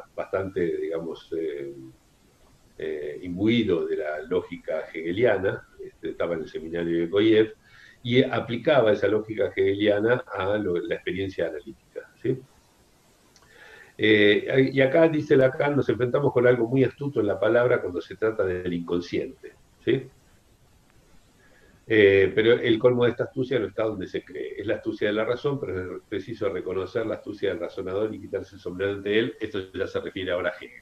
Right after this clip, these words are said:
¿no? Este, pero, digamos, ¿qué, qué interesa a Lacan de la astucia de la razón en, para el psicoanálisis? La astucia de la razón es un término de la fenomenología de Hegel, ¿sí? Pero ¿por qué le interesa esto,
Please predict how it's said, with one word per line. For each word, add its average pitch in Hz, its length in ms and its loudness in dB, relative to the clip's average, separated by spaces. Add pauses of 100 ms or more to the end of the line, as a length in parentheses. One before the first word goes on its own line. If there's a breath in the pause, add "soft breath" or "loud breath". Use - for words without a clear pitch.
(140)
¿no? - 180 -6 (680 loud breath)
Este, 117 640 2
pero, 156 260 4
digamos, 151 420 2 (100)
¿qué, - 240 -6 (140)
qué - 80 -6
interesa 110 440 -4
a 85 40 -4
Lacan 85 360 -4
de 82 80 -8
la 85 80 -4
astucia - 360 -8
de 82 100 -4
la 80 120 -6
razón 98 600 -4
en, 98 180 -8
para 95 220 -6
el 92 80 -8
psicoanálisis? 82 640 -10 (100)
La - 60 -10
astucia 117 260 -4
de 107 60 2
la 98 100 0
razón 131 300 -2
es 90 80 -8
un 87 100 -10
término 90 360 -4
de 82 80 -8
la 80 100 -8
fenomenología 80 640 -10
de 78 100 -10
Hegel, - 320 -18 (160)
¿sí? - 160 -8
Pero 120 180 -8
¿por 135 140 -4
qué 170 120 -2
le 147 80 -4
interesa 110 400 -4
esto, 101 500 -6